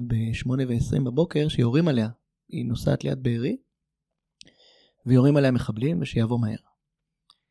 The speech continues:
ובעצם היא נעדרה, אה, במשך, אה, הרבה, הרבה מאוד זמן, שלושה שבועות, אני חושב. וביום שבו קיבלנו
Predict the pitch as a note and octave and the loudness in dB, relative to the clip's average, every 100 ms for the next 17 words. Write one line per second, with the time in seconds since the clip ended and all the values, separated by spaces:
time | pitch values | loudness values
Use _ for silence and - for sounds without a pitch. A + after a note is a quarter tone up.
0 | _ _ _ _ _ _ _ - B2 A2+ | _ _ _ _ _ _ _ -10 -6 -2
1 | C3+ F#3 G#3+ G#3 D#3 B2 A2+ C3 - A3 | -2 2 2 2 0 -2 0 -2 -2 -4
2 | A#3 G#3 _ _ _ _ _ _ _ _ | -8 -14 _ _ _ _ _ _ _ _
3 | _ _ _ _ _ _ _ _ _ _ | _ _ _ _ _ _ _ _ _ _
4 | G#2 A2 G#2+ C3 - - - D3+ A2+ A2+ | -12 -10 -8 -8 -8 -10 -10 -10 -8 -10
5 | A2+ A2+ A#2 A#2 B2+ F3 E3+ E3+ F3 - | -12 -16 -16 -10 -6 -4 -4 -6 -6 -8
6 | C3+ - B2 B2 C3 - G3 - - - | -10 -8 -8 -8 -10 -8 -10 -10 -14 -18
7 | _ _ _ _ _ _ _ _ _ _ | _ _ _ _ _ _ _ _ _ _
8 | _ _ _ _ _ _ _ D3+ A2+ A2+ | _ _ _ _ _ _ _ -12 -12 -4
9 | A#2+ A2+ A2+ A2 A2+ A2+ A2+ A2 A2+ A2+ | -2 -2 -4 -6 -8 -10 -12 -14 -16 -18
10 | _ _ _ _ _ _ _ _ _ _ | _ _ _ _ _ _ _ _ _ _
11 | - C#3+ C3 A#2 A2 C3 E3+ F#3+ F#3 C3+ | -20 -18 -4 -4 -2 -2 -2 -2 -4 0
12 | C#3+ D#3 C3 A2+ D3 F3 F3 | 0 0 0 2 4 2 -4